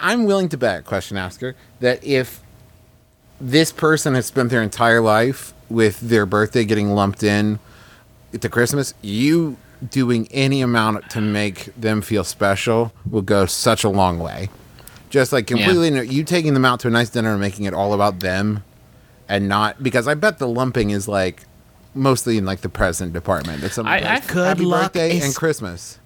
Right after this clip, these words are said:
Speaker 3: Good luck escaping it, though.
Speaker 2: Yeah.
Speaker 3: Like, you can't get away from Christmas. You, 'cause it's everywhere. You can't
Speaker 2: It's everywhere all the
Speaker 3: pretend
Speaker 2: time.
Speaker 3: that it's not Christmas, 'cause
Speaker 1: Well, but
Speaker 3: everybody
Speaker 1: I don't, I don't think to avoid lumping it, you have to pretend like Christmas doesn't exist.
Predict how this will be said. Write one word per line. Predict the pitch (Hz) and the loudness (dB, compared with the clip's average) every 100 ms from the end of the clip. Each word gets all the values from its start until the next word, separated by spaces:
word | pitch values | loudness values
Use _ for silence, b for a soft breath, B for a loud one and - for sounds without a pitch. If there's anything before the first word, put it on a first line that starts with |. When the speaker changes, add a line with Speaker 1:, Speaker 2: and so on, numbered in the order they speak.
| - | -4
Speaker 3:
Good | 208 214 | -2 0
luck | 214 214 220 - 214 | 0 0 0 -2 -10
escaping | 190 - - 254 254 247 233 | -8 -8 -6 -6 -4 -2 0
it, | 196 151 | 0 -2
though. | 160 143 | -4 -2
Speaker 2:
Yeah. | 120 104 98 | 0 2 0
Speaker 3:
Like, | 151 170 - B B B | 2 0 -2 B B B
you | 165 196 | 0 0
can't | - 170 240 262 - | 0 -2 0 0 -4
get | 208 233 | 0 2
away | 202 143 127 180 240 220 | 2 2 0 2 4 2
from | 196 - 196 | 0 0 0
Christmas. | - 285 330 - 78 - - - B B B - | 0 -2 -2 -6 -10 -12 -18 -20 B B B -4
You, | 165 | 0
'cause | 220 208 | 0 0
it's | 214 277 | 0 0
everywhere. | 339 370 214 92 | 2 2 2 0
You | 120 | -2
can't | 160 294 196 | -2 -2 -4
Speaker 2:
It's | - | -2
everywhere | 175 - 240 | -2 0 0
all | 214 | 2
the | 147 127 | 2 -2
Speaker 3:
pretend | - | -4
Speaker 2:
time. | - - - | -14 -18 -2
Speaker 3:
that | 147 156 | 0 0
it's | 151 131 | -2 -2
not | 156 156 151 - | 0 2 2 -2
Christmas, | - 254 - 113 | -2 -2 0 -4
'cause | 190 226 | -2 0
Speaker 1:
Well, | 277 | 2
but | 214 | 2
Speaker 3:
everybody | - - 339 - - | 4 4 4 0 -2
Speaker 1:
I | |
don't, | 403 | -2
I | |
don't | 349 196 - | 0 -2 -4
think | 185 147 | -6 -4
to | - | -4
avoid | 139 123 156 127 | -4 -2 -2 -2
lumping | 113 139 139 | -2 -2 -2
it, | 123 120 | -4 -2
you | 117 | -4
have | 110 135 - | -2 -2 -2
to | 104 | -8
pretend | 104 - 131 117 113 | -8 -8 -4 -2 0
like | 107 104 - | 0 0 -2
Christmas | - 123 - 110 - | 0 0 2 -4 -2
doesn't | 107 113 104 | 0 0 0
exist. | 92 87 90 127 107 87 | -6 -6 -6 -4 -4 -6